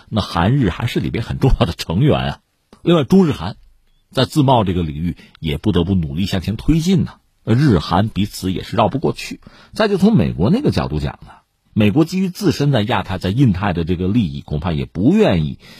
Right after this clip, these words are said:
看到这个日韩的纷争啊。适当的纷争，这是有利可图，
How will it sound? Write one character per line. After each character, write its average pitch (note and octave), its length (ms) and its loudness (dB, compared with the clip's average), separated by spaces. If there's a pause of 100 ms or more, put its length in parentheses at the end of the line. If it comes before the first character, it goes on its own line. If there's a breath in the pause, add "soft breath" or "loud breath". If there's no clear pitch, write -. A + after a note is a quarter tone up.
(220 loud breath)
看 G2 180 2
到 D2+ 180 2
这 B1+ 100 -6
个 C2 220 -10
日 C3 220 2
韩 E2 240 -4
的 F2+ 80 2
纷 A#2+ 360 4
争 A#2 180 4
啊。 - 160 -4 (540)
适 C#4+ 280 0
当 A3 200 2
的 C#3+ 80 4
纷 A2+ 260 2
争， G#2+ 200 2 (460)
这 A#2+ 120 2
是 F2 160 -2
有 F2 160 2
利 F2+ 100 2
可 C#2+ 180 -6
图， - 220 -12